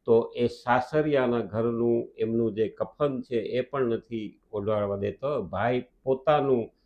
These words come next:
એટલે કે ઓઢણું એ પણ ભાઈ ઈ બેનને અંતિમ વિદાય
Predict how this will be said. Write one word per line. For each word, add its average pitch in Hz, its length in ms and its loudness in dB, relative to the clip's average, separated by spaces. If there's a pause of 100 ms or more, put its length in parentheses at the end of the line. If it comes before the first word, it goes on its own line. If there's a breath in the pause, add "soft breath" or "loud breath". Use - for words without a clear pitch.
(120)
એટલે 127 240 -2
કે 127 100 0 (120)
ઓઢણું 143 720 10 (240)
એ 131 140 6
પણ 131 340 2
ભાઈ 110 560 -2 (400)
ઈ 101 40 -10
બેનને 110 540 4
અંતિમ 127 640 -2
વિદાય 101 500 0